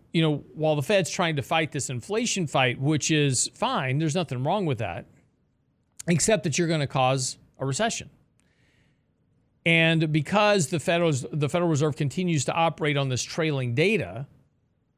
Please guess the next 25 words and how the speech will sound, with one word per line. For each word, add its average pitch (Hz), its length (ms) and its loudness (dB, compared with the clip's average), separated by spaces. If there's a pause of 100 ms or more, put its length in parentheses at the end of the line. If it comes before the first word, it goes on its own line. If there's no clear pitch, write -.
(300)
of 123 100 -2
the 113 120 -4
economy, 127 680 -6 (1200)
they 131 80 -2
continue 151 380 0
to 135 80 2
hike 147 280 2
rates, 139 340 0
they 139 80 -2
continue 135 480 -4
to 123 140 0
do 131 240 0
things 120 540 -8 (760)
to 131 100 -6
try 151 240 2
to 139 80 2
break 147 540 0
this 135 480 0 (260)
artificial 156 480 0
pace 147 280 -2
of - 80 -10
inflation, 120 800 -6 (1080)
you're 147 600 2 (760)
causing 170 440 0
destruction - 1080 -4